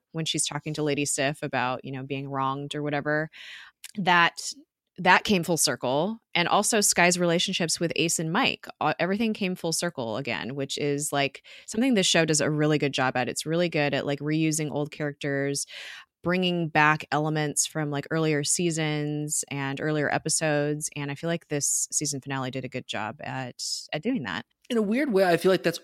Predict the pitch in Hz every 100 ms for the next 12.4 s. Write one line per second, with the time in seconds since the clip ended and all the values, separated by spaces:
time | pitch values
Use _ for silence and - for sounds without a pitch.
0 | - 156 165 165 160 - - - - -
1 | 180 175 160 147 127 - - _ _ -
2 | 214 254 170 151 - - 175 220 302 247
3 | 254 294 285 - 151 160 143 143 196 277
4 | - - - 160 147 143 147 170 170 143
5 | 123 - 123 92 - - 185 185 175 151
6 | 147 135 127 - _ _ _ - _ _
7 | - 156 - 170 170 147 - 147 147 139
8 | 131 143 151 - - 147 - 123 - -
9 | - - 131 117 117 - _ _ _ _
10 | - 160 160 170 160 - _ _ - 226
11 | 339 311 233 185 160 143 185 175 165 165
12 | 147 143 135 123